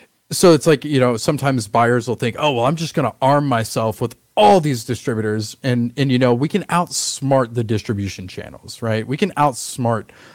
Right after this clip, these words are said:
the independent distributors. Well, essentially what happens is you, you end up driving the price up on yourself. So you're looking for this Atmel part, right? And you've sent it out to six different distributors. Well, guess what?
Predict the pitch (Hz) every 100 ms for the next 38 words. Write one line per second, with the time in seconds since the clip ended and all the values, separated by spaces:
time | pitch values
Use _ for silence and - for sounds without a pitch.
0 | _ 127 117 113 104 113 101 101 - 95
1 | 90 92 - - _ - - - - 127
2 | 123 - _ _ _ - 139 180 208 151
3 | 110 120 151 160 117 107 113 117 117 117
4 | 113 131 208 143 135 131 110 - 135 -
5 | 101 95 92 - - - _ _ _ -
6 | - - - 127 127 139 185 156 147 127
7 | - 135 139 123 101 - 98 95 101 131
8 | _ - - - 123 117 - 160 143 165
9 | 127 117 143 - 135 131 110 104 151 123
10 | - - - - _ _ 123 156 - 143